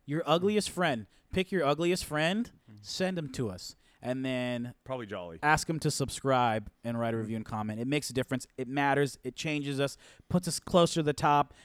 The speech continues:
Speaker 1: and we're very grateful to the people who listen regularly. Thank you, Alicia,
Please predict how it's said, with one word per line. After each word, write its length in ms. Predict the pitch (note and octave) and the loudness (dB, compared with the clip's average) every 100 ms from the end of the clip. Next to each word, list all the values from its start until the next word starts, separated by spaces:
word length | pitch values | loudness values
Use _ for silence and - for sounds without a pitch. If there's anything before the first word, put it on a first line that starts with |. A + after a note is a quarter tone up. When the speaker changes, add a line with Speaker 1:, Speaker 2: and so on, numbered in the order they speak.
| - | -6
Speaker 1:
and 140 | C#3 | -2
we're 80 | D3+ | 0
very 240 | C#3+ D#3 | 2 2
grateful 400 | C3+ C#3+ C3+ - | 4 0 0 -2
to 80 | B2+ | -2
the 80 | B2 | -2
people 240 | C3+ A#2+ | 0 0
who 80 | A#2+ | 0
listen 460 | B2 B2+ - C3+ B2+ - _ | 0 0 -2 -2 -4 -8 _
regularly. 560 | A#2+ C3 B2+ B2+ B2+ B2 _ - | 0 2 4 4 2 0 _ -12
Thank 400 | - D3+ C#3 C#3+ | 0 2 2 2
you, 220 | C#3 C#3 - - | 2 2 -6 -8
Alicia, 640 | C3 C#3 - C#3 C3 | -4 -2 0 0 0